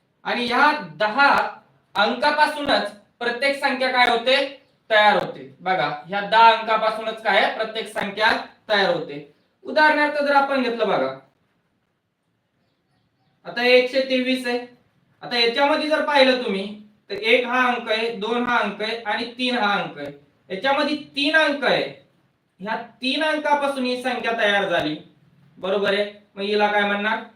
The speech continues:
तीन अंकी संख्या म्हणणार. किंवा तुम्ही घेतलं, ठीक आहे, चोपन्न हजार तीनशे सत्तावीस ही एक संख्या आहे. आता हिच्यामध्ये बघा एक,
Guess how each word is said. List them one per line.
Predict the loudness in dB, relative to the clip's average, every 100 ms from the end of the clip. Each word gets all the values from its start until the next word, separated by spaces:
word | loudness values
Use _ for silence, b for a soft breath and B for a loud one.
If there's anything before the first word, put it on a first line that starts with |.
| _
तीन | -6 0
अंकी | 0 -2 -8
संख्या | -8 -6 -4 -4
म्हणणार. | -6 -10 -14 -16 _ _ _ _ _
किंवा | 2 4 6 4 0 -8
तुम्ही | -6 -2
घेतलं, | -2 -2 -4 -6 -16 _ _ _ _ _ _ _ _ _ _ _ _ _ _ _ _ _ _ _ _ _ _ _ _ _ _ _ _ _ _ _ _ _ _ _ _ _ _ _ _ _ _ _ _ -10
ठीक | -8 -4
आहे, | -6 -8 -20 _ _ -2
चोपन्न | 0 2 2 2
हजार | 0 0 0 -2 -12 _ _
तीनशे | -6 -6 -2 -2 -2
सत्तावीस | -4 -2 2 2 0 -10 -20 _ -2
ही | 4
एक | 4 2
संख्या | -4 -2 0
आहे. | 0 -2 -6 _ -10
आता | -6 -4
हिच्यामध्ये | -4 -2 0 2 0
बघा | 0 0 -2 -4 0
एक, | 2 2 -4